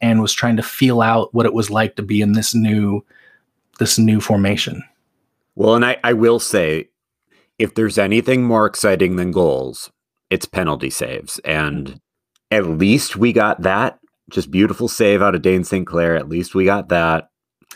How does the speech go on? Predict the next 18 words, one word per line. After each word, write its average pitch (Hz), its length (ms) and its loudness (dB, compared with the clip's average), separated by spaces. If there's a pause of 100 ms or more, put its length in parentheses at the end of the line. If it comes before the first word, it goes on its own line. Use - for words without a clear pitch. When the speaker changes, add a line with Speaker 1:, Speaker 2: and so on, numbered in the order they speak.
(480)
Speaker 1:
Or - 100 -2
just 254 200 0
goal 175 180 4
saves 160 340 2
in 117 240 2
general, 131 360 2
because 113 240 -6
I'll 131 120 4
say 135 320 0
maybe 156 560 2
more 139 400 4
important 135 540 0
than 123 160 2
the 101 80 -2
first - 380 -4
goal 117 200 -4
for 117 140 -10
Seattle 117 720 -2